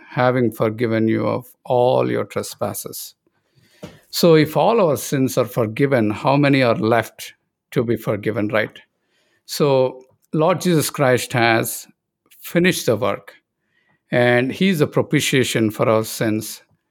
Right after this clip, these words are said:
And Lord is the God, God the Father is perfectly satisfied with his work, and he has forgiven us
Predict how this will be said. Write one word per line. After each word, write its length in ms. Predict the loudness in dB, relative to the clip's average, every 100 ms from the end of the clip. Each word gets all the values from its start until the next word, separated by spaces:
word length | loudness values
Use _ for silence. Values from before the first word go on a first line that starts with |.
| _ _ _ _
And 300 | 0 2 2
Lord 240 | 2 2
is 340 | 2 0 -4 -10
the 160 | -2 0
God, 260 | 0 -2 -2 -12 -8
God 240 | 0 0 0
the 80 | 0
Father 340 | 2 2 0
is 140 | -2
perfectly 720 | -10 _ -2 0 -2 0 0 -2
satisfied 640 | 0 0 -2 -2 0 0
with 140 | -2 -4
his 160 | -4
work, 400 | 0 -2 -2 -12 _ _ _ _ _
and 160 | 0 2
he 40 |
has 120 | 0
forgiven 420 | 0 -2 0 0 0
us 160 | -2